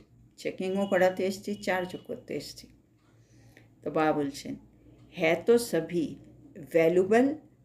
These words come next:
সার্ভিসেবল ওয়ার্কার্স গ্রুপ।" তো বাবা গ্রুপটার নাম দিয়ে দিল। বলছে, "এমনিতে এখানে যারা আছে সবাই কিন্তু হচ্ছে ভ্যালুয়েবল সার্ভিসেবল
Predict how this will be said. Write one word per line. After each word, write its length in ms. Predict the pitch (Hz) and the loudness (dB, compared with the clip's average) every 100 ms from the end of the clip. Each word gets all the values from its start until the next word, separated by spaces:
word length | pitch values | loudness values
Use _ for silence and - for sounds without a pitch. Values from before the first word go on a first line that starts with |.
| _ | _
সার্ভিসেবল 1000 | - - 165 165 196 185 180 170 185 277 320 - - - _ - | -12 0 2 2 0 0 -2 4 4 4 0 -12 -20 -20 _ -4
ওয়ার্কার্স 800 | 156 143 - - 202 254 - - - - - | -2 -2 -2 2 4 2 -4 -14 -18 -16 -6
গ্রুপ।" 180 | 156 147 - _ _ _ _ _ _ _ _ | -4 -4 -8 _ _ _ _ _ _ _ _
তো 100 | - | -12
বাবা 360 | 147 135 139 208 | -6 -6 -4 -4
গ্রুপটার 500 | 208 151 - - 185 | -4 -6 -6 -6 -2
নাম 300 | 175 156 165 | 0 0 0
দিয়ে 180 | 143 135 | -2 -6
দিল। 240 | - - - - - - - - - - | -8 -12 -12 -20 -20 -20 -20 -20 -20 -14
বলছে, 220 | 147 165 | -4 0
"এমনিতে 360 | 151 156 151 151 | 2 2 0 -2
এখানে 340 | 156 151 151 | 0 -2 0
যারা 280 | 143 143 143 | 0 0 0
আছে 300 | 139 - 220 | -2 -2 -4
সবাই 540 | 220 156 156 165 185 - | -2 -4 0 0 0 -4
কিন্তু 320 | 151 151 156 | -6 -6 -4
হচ্ছে 540 | 156 151 - 202 294 - - | -4 -4 -2 0 0 -6 -14
ভ্যালুয়েবল 720 | 143 - 135 151 180 185 185 208 - _ _ _ _ - | -10 -2 0 2 2 2 0 -2 -14 _ _ _ _ -10
সার্ভিসেবল 840 | - 185 220 254 - 233 240 285 | 4 6 6 0 0 -4 -2 -4